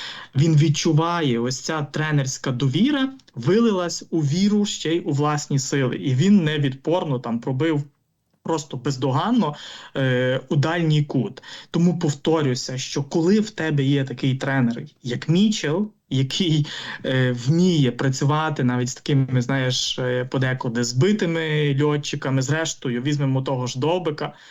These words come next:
ніхто не вірив, що цей футболіст може стати найкращим бомбардиром чемпіонату Іспанії,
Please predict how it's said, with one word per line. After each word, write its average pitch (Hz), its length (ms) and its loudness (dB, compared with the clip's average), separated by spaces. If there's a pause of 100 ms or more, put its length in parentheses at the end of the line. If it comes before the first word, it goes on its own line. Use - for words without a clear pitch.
(220)
ніхто 151 320 2
не 147 120 2
вірив, 131 600 0
що - 180 -6
цей 131 180 -2
футболіст 131 540 0
може 135 240 0
стати 143 260 -2
найкращим 135 420 0
бомбардиром 135 460 4
чемпіонату 131 840 0
Іспанії, 135 720 2